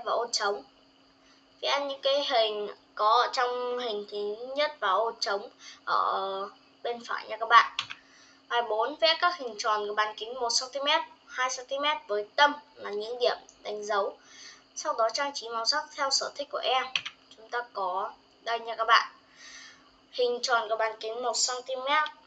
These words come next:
thì mình sẽ tô màu đỏ. Mình sẽ vẽ nó màu đỏ nha các bạn.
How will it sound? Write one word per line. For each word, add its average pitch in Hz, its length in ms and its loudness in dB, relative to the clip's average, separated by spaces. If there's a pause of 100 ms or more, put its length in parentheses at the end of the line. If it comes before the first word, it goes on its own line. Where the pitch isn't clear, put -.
(360)
thì 214 120 -10
mình 208 220 -4
sẽ 247 240 -8
tô 247 120 0
màu 214 200 -2
đỏ. - 280 0 (840)
Mình 226 120 -12
sẽ 247 140 -2
vẽ 262 240 2
nó 262 80 -2
màu 214 180 -2
đỏ - 300 -2
nha 226 80 -6
các 226 100 -4
bạn. 233 220 4